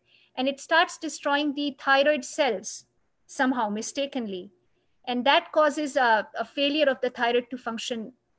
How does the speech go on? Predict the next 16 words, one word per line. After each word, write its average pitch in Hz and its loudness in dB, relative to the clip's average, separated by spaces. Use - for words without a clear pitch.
properly. 202 -4
So, 277 4
um, 247 2
as, 269 0
uh, 240 4
I 233 -2
think 269 -2
most 269 -2
of 262 -4
our 247 2
listeners 240 -6
know, 220 -6
autoimmunity 311 -2
is 262 -8
triggered 262 -2
by, 214 0